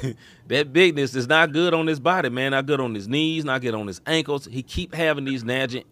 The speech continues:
nagging in-, injuries. Whenever he gets on a roll, whenever the team gets to going, you know what I mean? He gets an injury.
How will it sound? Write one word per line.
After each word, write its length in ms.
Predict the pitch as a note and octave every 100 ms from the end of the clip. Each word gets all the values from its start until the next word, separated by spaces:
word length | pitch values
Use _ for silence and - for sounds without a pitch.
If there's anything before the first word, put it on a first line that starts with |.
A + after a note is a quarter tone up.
| _ _
nagging 520 | G#2+ D3 E3 D3 D3 -
in-, 260 | D#3 F3 F3
injuries. 560 | E3 G#3 B2 G2+ F2 -
Whenever 480 | A2+ B2 - G3 G#3
he 120 | G3+
gets 240 | E3+ F#3+ F3
on 140 | F3
a 60 | E3
roll, 400 | D#3+ C#3 G2 F2+ - -
whenever 300 | A#2+ F#3+ F#3
the 80 |
team 340 | E3+ G3+ G3 F3+
gets 180 | D#3 -
to 100 | C#3+
going, 520 | G#2+ D3+ E3+ G#2+ F2
you 80 | B2+
know 100 | C#3+
what 120 | C#3+
I 40 | C#3+
mean? 320 | D3+ D#3 D3+ - - -
He 120 | E3
gets 220 | D#3 D3+
an 60 | -
injury. 400 | G3 D3+ F2+